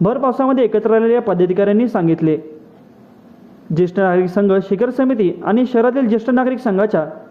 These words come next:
पदाधिकाऱ्यांनी डीजे मुक्त सोलापूरसाठीच्या परिवार संवाद सभा घेतला. यावेळी सहयोगी असताना शिखर समितीचे अध्यक्ष प्राध्यापक विलास मोरे, पदाधिकारी गुरलिंग कुर्लूरकर, बाळासाहेब पाटील, राज्य समितीच्या उपाध्यक्षा मेघशा निघपेटे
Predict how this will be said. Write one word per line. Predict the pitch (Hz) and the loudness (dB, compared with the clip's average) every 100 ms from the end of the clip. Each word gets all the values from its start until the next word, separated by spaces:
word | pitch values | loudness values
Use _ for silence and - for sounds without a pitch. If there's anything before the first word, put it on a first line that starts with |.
| - 190 | -8 -2
पदाधिकाऱ्यांनी | 196 240 254 269 214 165 165 - - - - - - - - - | -2 -2 0 0 2 0 -4 -14 -20 -20 -20 -20 -20 -20 -20 -2
डीजे | 175 208 277 | 0 2 0
मुक्त | 285 277 | 0 -2
सोलापूरसाठीच्या | 277 220 214 233 233 220 226 | 0 0 0 0 0 -2 -2
परिवार | 254 214 180 185 | -2 0 0 0
संवाद | 185 190 208 214 | -2 0 0 -2
सभा | 202 170 | -2 -4
घेतला. | 170 196 175 170 - - - - - | -2 -2 -2 -4 -10 -18 -20 -12 -2
यावेळी | 170 165 175 226 - - - - - | 0 2 0 0 -6 -18 -20 -20 -4
सहयोगी | 202 254 269 269 | -2 0 2 0
असताना | 254 254 240 170 160 - - - - - - - | 0 0 2 0 -4 -10 -20 -20 -20 -20 -20 -6
शिखर | 185 185 | -2 0
समितीचे | 180 185 180 196 | 0 0 0 -2
अध्यक्ष | 175 208 | 0 0
प्राध्यापक | 196 180 175 190 226 | 0 0 0 0 0
विलास | 214 220 226 | 0 0 0
मोरे, | 220 160 - - - - - - | 0 0 -4 -12 -20 -20 -20 -4
पदाधिकारी | 208 233 262 269 254 | -2 -2 -2 0 0
गुरलिंग | 220 208 226 | 2 0 0
कुर्लूरकर, | 220 190 226 196 156 | 0 0 0 0 0
बाळासाहेब | 160 165 165 180 | 0 -2 0 -2
पाटील, | 196 165 190 - - - - - | 0 0 -2 -4 -16 -20 -12 -4
राज्य | 190 220 | -2 -2
समितीच्या | 262 262 247 262 | -2 -2 0 0
उपाध्यक्षा | 196 220 214 226 254 | 0 0 -2 0 0
मेघशा | 233 170 175 | 2 0 0
निघपेटे | 175 170 175 190 214 247 - | 0 0 0 0 0 -4 -12